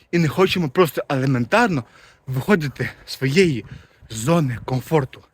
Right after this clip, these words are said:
Якщо ти ніколи не прогадаєш, ти ніколи в житті не прогадаєш, якщо ти будеш робити те, що тобі подобається. Ніколи.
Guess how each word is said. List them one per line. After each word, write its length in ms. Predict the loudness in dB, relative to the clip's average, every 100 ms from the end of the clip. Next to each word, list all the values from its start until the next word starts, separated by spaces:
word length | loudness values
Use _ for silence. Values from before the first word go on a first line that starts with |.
| -20 -20 -20 -10 -4
Якщо 420 | -2 -2 -2 -2
ти 280 | 2 6 6
ніколи 580 | 6 2 2 4 4 2
не 160 | 0
прогадаєш, 720 | 0 0 2 0 0 -2 -4 0
ти 120 | 4
ніколи 540 | 4 2 2 0 0
в 60 | 0
житті 360 | -2 -4 -2 -2
не 120 | -2
прогадаєш, 640 | -6 -6 -4 -2 -4 -4
якщо 180 | -6 -6
ти 180 | -4 -4
будеш 400 | -4 -4 -6 -2
робити 340 | -4 -4 -8 -6
те, 200 | -2 -2 -4 -18 -20 -20 -12
що 160 | -10
тобі 300 | -8 -4 -4
подобається. 720 | -4 -2 -2 -2 -4 -8 -8 0
Ніколи. 640 | 2 2 4 2 2